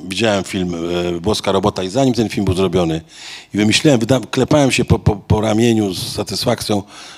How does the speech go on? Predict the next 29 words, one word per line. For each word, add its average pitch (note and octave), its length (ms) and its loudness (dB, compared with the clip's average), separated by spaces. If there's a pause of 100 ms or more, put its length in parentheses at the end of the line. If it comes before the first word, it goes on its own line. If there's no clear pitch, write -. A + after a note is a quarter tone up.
że G#2 120 -2
wymyśliłem, A2+ 460 6
że A2+ 80 2
się A2 100 2
zapada A2 560 2 (400)
ciężarówka A#2+ 720 4
i G#2+ 120 -2
tam A2 200 2
kradną G2 440 2
na G2 140 0
dole G2+ 260 2
te, F2+ 420 -2
te F#2+ 140 0
obrazy. F2+ 480 -2 (360)
I D#3 120 4
jak D3+ 160 4
poszedłem C3 340 4
do A2 100 0
kina A2 300 2 (400)
rok G#2+ 460 -2
później G2 340 2
i F#2 40 -2
zobaczyłem, G2 400 -2
bo F#2+ 60 -2
to, F#2+ 60 -2
to - 120 -10
trwa C#3 300 -2
jednak F2+ 260 -4
pisanie, E2+ 380 -10